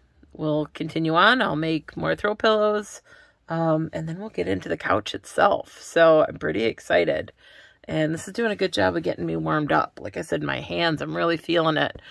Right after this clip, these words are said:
I'm not used to hand sewing anymore. Not that, I don't think there's a lot in this couch project. I think it's mostly gonna be machine stuff.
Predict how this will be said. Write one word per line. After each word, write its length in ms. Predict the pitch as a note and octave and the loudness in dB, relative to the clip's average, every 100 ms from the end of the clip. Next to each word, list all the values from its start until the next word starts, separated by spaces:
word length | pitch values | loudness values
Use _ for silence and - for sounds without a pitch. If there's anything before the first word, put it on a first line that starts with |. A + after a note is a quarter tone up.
| - - _ | -20 -20 _
I'm 60 | D#3+ | -6
not 160 | D3 D#3+ | -4 0
used 340 | E3 D#3+ - | -2 -2 0
to 300 | D3 C#3+ C#3+ - - - | 2 2 0 -8 -20 -12
hand 260 | - D#3+ D#3+ | -6 -4 -2
sewing 340 | - D#3 D3+ | 0 0 0
anymore. 540 | C#3 C#3 C#3 C#3 C3+ - _ _ _ _ _ _ _ _ - - _ C4 | -4 -4 -4 -4 -4 -6 _ _ _ _ _ _ _ _ -20 -20 _ 0
Not 120 | C#4 | 2
that, 100 | - | 4
I 20 | |
don't 140 | B3+ | 4
think 100 | A#3+ G3+ | 2 -2
there's 140 | F3 | -2
a 60 | D#3 | -2
lot 640 | D3 C#3+ B2+ - - - _ _ - | 0 2 2 0 -6 -20 _ _ -10
in 100 | D#3+ | -8
this 140 | D#3 | -8
couch 320 | - - - - | -6 -6 -6 -4
project. 340 | - - - | -6 -6 -10
I 20 | |
think 140 | - D#3+ | -10 -10
it's 120 | - | -4
mostly 260 | D#3+ D3 D3 | -4 -2 -4
gonna 140 | C#3+ | -4
be 100 | C#3+ | -4
machine 480 | C#3+ - E3 D#3 D#3 | -6 -6 -8 -6 -8
stuff. 520 | - - - - - | -8 -6 -4 -6 -12